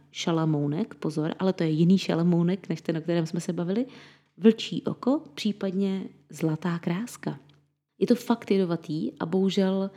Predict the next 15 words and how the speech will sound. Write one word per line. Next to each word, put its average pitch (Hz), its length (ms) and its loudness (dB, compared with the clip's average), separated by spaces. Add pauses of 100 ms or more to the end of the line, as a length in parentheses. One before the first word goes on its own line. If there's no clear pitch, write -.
(240)
to 190 80 -2
roste 190 240 0
mezi 185 200 0
borůvčím, 170 540 -2
takže 160 220 -6
pozor, 165 420 -2
protože 170 480 -4
pro 185 240 -2
děti 175 400 -2
jsou 175 260 -4
smrtelné 185 920 -2
už - 140 -12
tři - 260 -4
kuličky - 480 -2
rulíku 160 560 -4